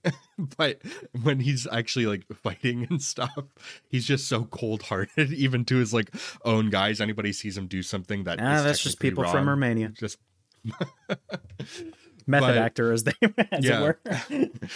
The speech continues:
Speaker 2: <laughs>
Speaker 1: But fir-, first you get, is it the,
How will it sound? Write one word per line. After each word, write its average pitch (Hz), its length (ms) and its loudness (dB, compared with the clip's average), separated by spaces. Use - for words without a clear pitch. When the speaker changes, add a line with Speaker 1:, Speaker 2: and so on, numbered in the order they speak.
Speaker 2:
<laughs> - 60 -18
Speaker 1:
But 165 200 0
fir-, 185 340 4
first 175 380 2
you 185 100 4
get, 143 440 2
is 139 160 2
it 143 220 0
the, 110 540 0